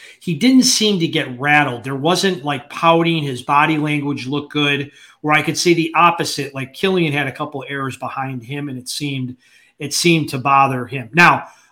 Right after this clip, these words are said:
a lot of people have said, and we talked about it on the last episode or one of the episodes, is that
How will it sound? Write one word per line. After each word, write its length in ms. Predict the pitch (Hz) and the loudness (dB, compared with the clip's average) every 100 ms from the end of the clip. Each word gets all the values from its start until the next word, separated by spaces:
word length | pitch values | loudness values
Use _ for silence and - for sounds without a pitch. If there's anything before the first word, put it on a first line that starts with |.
| _ | _
a 40 | 170 | 2
lot 200 | 202 233 | 6 6
of 80 | 233 | 4
people 260 | 226 202 | 0 0
have 80 | 165 | -2
said, 260 | - 208 202 | 2 2 2
and 80 | |
we 60 | 170 | -2
talked 300 | 170 180 175 | 0 0 0
about 160 | 175 165 | -2 -2
it 20 | |
on 80 | 151 | -4
the 80 | |
last 300 | 151 156 147 | -6 -6 -6
episode 600 | 165 160 139 147 143 139 147 _ | -8 -8 -10 -10 -8 -10 -14 _
or 320 | 139 139 135 _ 147 | -18 -16 -18 _ -8
one 160 | 156 | -6
of 60 | 143 | -2
the 120 | 139 | -2
episodes, 560 | 135 131 - 139 139 - - _ | -2 -4 -4 -4 -4 -10 -20 _
is 180 | 160 147 | -2 2
that 400 | 165 151 151 _ | 2 2 0 _